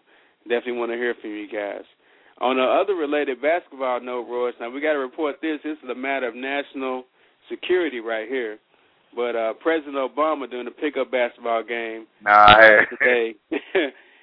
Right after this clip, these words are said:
Speaker 1: he got elbowed in the lip by, uh, Ray DeSerga. He's the, uh, Congressional Hispanic Caucus. Uh, he
Speaker 2: Right.
Speaker 1: works for them. Elbowed him inadvertently in the lip. Had to get twelve stitches today. Now, what, what's
Speaker 2: I
Speaker 1: gonna
Speaker 2: know.
Speaker 1: happen to this guy?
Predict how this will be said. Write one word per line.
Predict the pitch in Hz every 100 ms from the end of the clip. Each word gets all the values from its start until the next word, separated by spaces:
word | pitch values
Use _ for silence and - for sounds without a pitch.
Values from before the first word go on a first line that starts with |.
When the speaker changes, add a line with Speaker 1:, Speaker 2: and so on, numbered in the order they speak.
| _
Speaker 1:
he | 151
got | 151 147
elbowed | 151 165 156 156 151
in | 139
the | 123
lip | 131 147 139
by, | 127 127 123
uh, | 120 120 120 113 110 104 _ _ _ _
Ray | 127 143 147 139
DeSerga. | 123 113 - 143 151 156 151 _ _
He's | 135 135 117
the, | 120 120 113 110 107
uh, | -
Congressional | 107 127 131 - 127
Hispanic | 120 110 127 127 120
Caucus. | 135 127 120 127 _ _ _ _ _ _
Uh, | - 117
he | 113
Speaker 2:
Right. | 113
Speaker 1:
works | 127 -
for | 127
them. | 127 127 127 - _ _ -
Elbowed | 131 135 131 131
him | 123
inadvertently | 123 123 113 127 127 123 120
in |
the | 113
lip. | 117 131 127 - - _
Had | - 131
to |
get | 127 123
twelve | 147 143 131
stitches | 139 131 98
today. | 101 101 98 - _ _ _ _ _ _ -
Now, | 110
what, | 123 147 127
what's | 151 113
Speaker 2:
I |
Speaker 1:
gonna | 147 147
Speaker 2:
know. |
Speaker 1:
happen | 143 139 123
to | 127
this | 131 110
guy? | 107 82